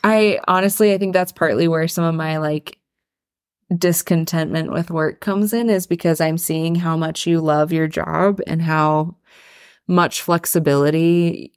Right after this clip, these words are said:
you have as far as, like, you can leave for the gym at ten, you can go to the gym as early as seven or eight if you wanted to, like, and the days that I get to work from home that you're also home, like, later,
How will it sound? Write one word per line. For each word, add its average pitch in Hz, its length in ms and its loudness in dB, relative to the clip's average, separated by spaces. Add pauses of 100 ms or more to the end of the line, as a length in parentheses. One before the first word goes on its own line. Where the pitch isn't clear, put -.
(160)
you 160 180 0
have 156 460 0
as 165 140 0
far - 160 -4
as, - 120 -6
like, - 260 -10
you - 80 -14
can 165 360 -6 (1300)
leave 175 340 2
for - 220 -2
the 180 120 2
gym 190 260 0
at - 120 -4
ten, 190 460 0
you 160 80 -4
can 165 160 -4
go 160 140 2
to 165 60 4
the 170 100 4
gym 180 200 -2
as 180 140 -2
early 180 300 0
as 185 160 -2
seven 196 340 -2
or 208 120 0
eight 214 220 2
if 165 140 -2
you 170 100 -2
wanted 160 260 -6
to, 156 200 -8
like, 156 360 -6 (420)
and 170 300 -2 (100)
the 170 120 4
days 170 340 2
that 202 100 2
I 190 100 2
get 170 180 -2
to 170 100 -6
work 160 160 0
from 170 180 -4
home 151 360 0
that 165 120 -2
you're 156 200 0
also 160 320 -4
home, 165 300 -2
like, 160 260 -4
later, 156 340 -2